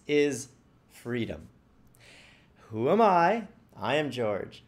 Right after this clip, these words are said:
founder of Freedom, and you've been watching The George Show, unedited. Till next time, guys,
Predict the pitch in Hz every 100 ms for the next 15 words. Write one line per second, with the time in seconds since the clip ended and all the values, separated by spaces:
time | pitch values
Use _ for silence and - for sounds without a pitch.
0 | _ 160 180 196 156 135 123 - 113 113
1 | 113 120 117 - _ _ _ - - _
2 | _ _ - 98 170 170 131 120 110 127
3 | 160 - 214 233 - _ _ _ _ 156
4 | 139 123 113 - - 87 92 _ _ _
5 | _ _ - 110 104 92 90 - - -
6 | _ _ _ _ _ _ _ _ 139 170
7 | 190 175 - 135 135 127 127 127 127 127